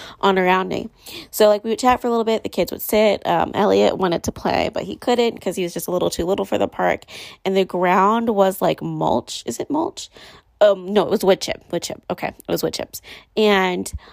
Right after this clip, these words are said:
here's where I wanna just talk about bullies and kids. So we're sitting at the park. I'm telling you, it's about to go down. And I notice there's a grandpa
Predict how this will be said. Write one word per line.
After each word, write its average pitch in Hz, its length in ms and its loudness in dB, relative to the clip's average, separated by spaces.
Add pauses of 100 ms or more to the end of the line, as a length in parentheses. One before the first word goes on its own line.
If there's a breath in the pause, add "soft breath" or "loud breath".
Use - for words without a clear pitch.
(720 loud breath)
here's 262 500 2
where 202 180 4
I 196 40 6
wanna 190 280 -2
just - 240 -10
talk 170 320 0
about 180 380 -2
bullies 170 420 -2
and 190 140 -8
kids. - 400 -10 (260 loud breath)
So 208 220 2
we're 220 200 2
sitting 254 320 -2
at 247 140 -2
the - 80 -4
park. - 380 -6 (680)
I'm 170 120 -6
telling 175 320 -2
you, - 120 -8
it's - 120 -10
about 165 180 0
to - 80 -14
go 170 140 0
down. - 260 -6 (1500 loud breath)
And 185 580 2 (880 soft breath)
I 208 140 2
notice 226 680 0 (200)
there's 202 220 2
a 214 80 0
grandpa 220 800 2